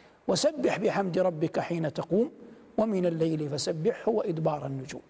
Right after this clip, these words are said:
التسبيح هنا بمعنى نوافل الصلوات، فإما يحفظ الله جل وعلا به عبده الإكثار من الصلوات،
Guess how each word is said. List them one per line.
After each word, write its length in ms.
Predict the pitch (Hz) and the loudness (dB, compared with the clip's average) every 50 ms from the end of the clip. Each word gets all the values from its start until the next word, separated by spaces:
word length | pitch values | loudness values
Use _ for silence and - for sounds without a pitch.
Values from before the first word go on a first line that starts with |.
| - - - - - - - - - - | -20 -20 -20 -20 -20 -20 -20 -6 -4 -4
التسبيح 640 | 180 - - 175 - - 185 247 262 - - - | -2 0 -2 -2 -2 0 0 0 0 0 0 0
هنا 200 | 208 226 233 247 | 0 2 2 2
بمعنى 540 | 240 190 180 180 220 - - 196 220 233 247 - - - - - - - - - - | 2 2 2 2 2 0 0 0 0 0 0 -2 -6 -16 -20 -20 -20 -20 -10 -4 0
نوافل 680 | 175 175 160 165 175 185 208 214 185 - - 240 233 - - - | 2 4 4 4 4 4 2 2 0 0 0 0 0 -2 -2 -4
الصلوات، 640 | - - - - - - - - - - - - - - - _ - - - - - - - - _ - | -4 -4 -4 -4 -4 -4 -4 -4 -6 -8 -12 -14 -20 -20 -20 _ -20 -20 -20 -20 -20 -20 -20 -16 _ -2
فإما 280 | 190 202 220 226 220 | 2 2 4 4 4
يحفظ 340 | 208 220 - - - 185 175 | 4 2 0 0 0 0 2
الله 380 | 175 175 165 170 175 160 143 160 | 2 2 4 2 2 2 2 0
جل 260 | 156 170 160 156 151 | 0 0 0 2 2
وعلا 400 | 156 160 180 127 143 151 151 151 | 2 2 2 2 0 0 0 0
به 280 | 139 160 190 156 143 156 147 | 0 -2 -2 -2 -2 -2 0
عبده 520 | - 175 185 156 - - - 165 208 302 - - - - - - - - - | 0 0 0 0 0 0 2 2 2 0 -2 -6 -16 -20 -20 -20 -8 -4 -2
الإكثار 720 | 269 269 214 202 - - - - - 170 185 202 220 220 - - - - - - - - - - - - | 0 2 2 0 -2 -2 -4 -2 0 2 2 2 2 0 -4 -8 -20 -20 -20 -20 -20 -20 -20 -10 -4 0
من 120 | 208 214 | 0 2
الصلوات، 640 | 214 165 - - - - - - - - - - - | 2 0 -2 -2 -4 -4 -6 -8 -10 -14 -14 -16 -20